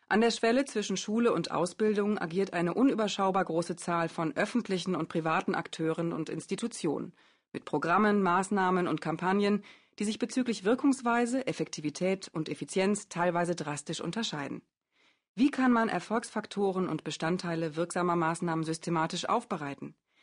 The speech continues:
Wie kann es zu einem strukturierten Erfahrungsaustausch der beteiligten Akteure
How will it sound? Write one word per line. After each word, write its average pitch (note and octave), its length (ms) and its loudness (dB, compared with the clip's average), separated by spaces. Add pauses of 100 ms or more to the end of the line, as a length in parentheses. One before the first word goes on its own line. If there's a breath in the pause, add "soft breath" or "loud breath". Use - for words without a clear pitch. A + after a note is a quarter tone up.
(260)
Wie B3 160 4
kann B3 220 4
es B3 160 2
zu - 140 -6
einem F3 300 2
strukturierten F#3+ 640 -2
Erfahrungsaustausch D3 1040 -4
der D3+ 100 -4
beteiligten F3 580 -4
Akteure F3+ 500 -2